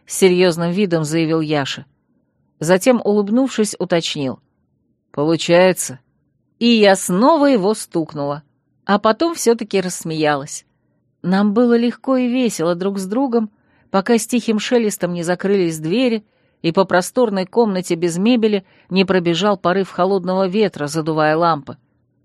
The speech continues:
Занавески всколыхнулись, открывая звёздное небо за окном, а дальняя от нас стена начала отъезжать, впуская в помещение поток ярко-голубого света. «Добегались», —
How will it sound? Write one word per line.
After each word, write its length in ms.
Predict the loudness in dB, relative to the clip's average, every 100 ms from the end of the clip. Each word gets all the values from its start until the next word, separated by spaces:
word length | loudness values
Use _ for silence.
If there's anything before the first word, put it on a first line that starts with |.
| _ _ _ -12
Занавески 680 | -2 2 4 6 4 2 -4
всколыхнулись, 880 | -4 -2 -2 0 0 2 2 0
открывая 540 | -2 -2 0 4 4 4
звёздное 560 | 2 0 0 -2 -2
небо 340 | 0 0 0 -2
за 180 | 0 -2
окном, 460 | 0 0 2 0 -6 _ _ -4
а 120 | 0
дальняя 440 | 2 2 2 2
от 100 | 0
нас 200 | 0 -2
стена 380 | -2 -4 0 0
начала 440 | -2 -4 0 2 2
отъезжать, 680 | 0 -8 0 0 0 -2 -20 _ _ _
впуская 560 | _ -4 -2 0 0
в 60 | 0
помещение 640 | -2 -2 -2 -2 0 -2
поток 420 | -2 -2 -2 -4
ярко-голубого 840 | 0 -2 -2 -6 -4 -4 -2 -2 -4
света. 500 | -4 -4 -4 -8 -20 _ _ _ _ _ _ _ _ _ -12
«Добегались», — 1300 | -4 0 0 0 0 0 0 -2 -2 -4 -6 -10